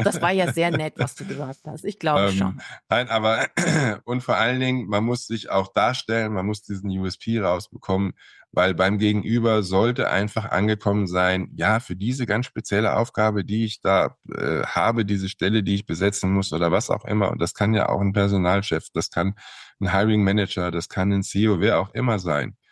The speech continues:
Speaker 1: Mhm.
Speaker 2: Aber wenn ich tatsächlich es schaffe, dass ich mich dargestellt habe, das ist mein U S P und ich habe auf LinkedIn einfach die große Chance, auf jemanden zu treffen,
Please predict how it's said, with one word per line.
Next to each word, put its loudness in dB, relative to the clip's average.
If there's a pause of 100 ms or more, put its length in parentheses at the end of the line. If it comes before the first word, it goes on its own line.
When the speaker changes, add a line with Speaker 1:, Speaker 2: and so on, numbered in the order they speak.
(420)
Speaker 1:
Mhm. 4
Speaker 2:
Aber 2
wenn 2
ich 0
tatsächlich -2
es -2
schaffe, 0
dass -4
ich -8 (100)
mich 0
dargestellt 0 (180)
habe, 2 (600)
das -2
ist -2
mein 4
U 4
S -2
P 2 (140)
und -6 (380)
ich -4
habe 2
auf -2
LinkedIn 0
einfach 0
die -16
große -2
Chance, 0
auf -4
jemanden 0
zu -10
treffen, -2